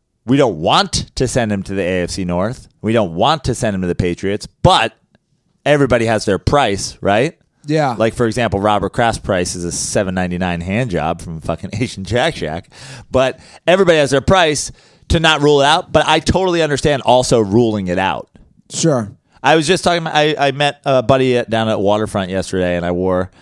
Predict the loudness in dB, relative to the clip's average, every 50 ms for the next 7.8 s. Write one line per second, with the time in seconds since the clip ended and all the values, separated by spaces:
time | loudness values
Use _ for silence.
0 | _ _ _ -8 -8 -8 -8 -8 -14 -14 -14 -14 -10 -8 -6 -4 -4 -2 -4 -2
1 | -2 -2 -4 -4 -4 -4 -4 -2 -2 -2 -4 -6 -8 -10 -10 -10 -4 -2 0 0
2 | 0 0 -2 -4 -4 -2 -2 0 0 -2 -2 -2 -4 -4 -4 -2 -4 -4 -6 -4
3 | -4 -4 -2 -2 -2 -4 -4 -10 -20 _ _ _ -2 -2 -2 -2 -2 -2 -2 0
4 | 0 -2 -4 -6 -4 -2 -2 -2 -2 -2 -4 -4 -4 -4 -4 -4 -4 -4 -4 -4
5 | -4 -4 -4 -6 -6 -8 -10 -12 -6 -4 -4 -4 -2 -2 -4 -4 -6 -8 -14 -18
6 | _ _ -20 _ -10 -6 -4 -4 -2 0 0 0 0 0 0 -2 -4 -4 -4 -6
7 | -4 -4 -2 -2 -2 -4 -4 -4 -6 -4 -4 -4 -4 -4 -6